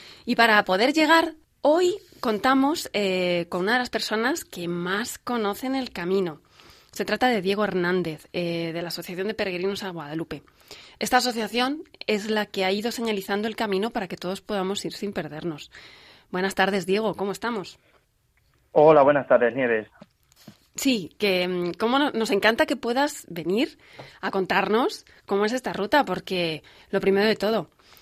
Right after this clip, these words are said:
Speaker 1: ¿qué significa esto de señale-, señalizar el camino y cómo se os ocurre?
Speaker 2: Pues simplemente hemos, eh,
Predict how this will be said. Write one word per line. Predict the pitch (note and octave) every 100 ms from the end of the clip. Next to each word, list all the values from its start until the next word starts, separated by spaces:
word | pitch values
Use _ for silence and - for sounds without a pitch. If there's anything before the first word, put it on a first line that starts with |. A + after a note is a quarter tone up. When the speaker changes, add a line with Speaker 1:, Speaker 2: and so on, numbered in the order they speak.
| _ _ _
Speaker 1:
¿qué | G3+
significa | G#3+ A3 G3 G3+ F#3+
esto | F#3+ - F#3+
de | F3+ F3+ E3+ - _
señale-, | - G3 F#3+ F#3 F3+ E3 -
señalizar | - F#3 F#3 F3 F#3+
el | G#3+
camino | B3+ F3 A3+ A#3+
y | F3
cómo | F#3+ G3+
se | A3
os | G#3
ocurre? | - C4 A#3+ E3 _ _ _ _ _ _ _ _ _ _
Speaker 2:
Pues | C3+ B2+
simplemente | D3+ E3 D#3+ D#3+
hemos, | E3 D#3+ D3 C3+ -
eh, | - C#3 B2+ -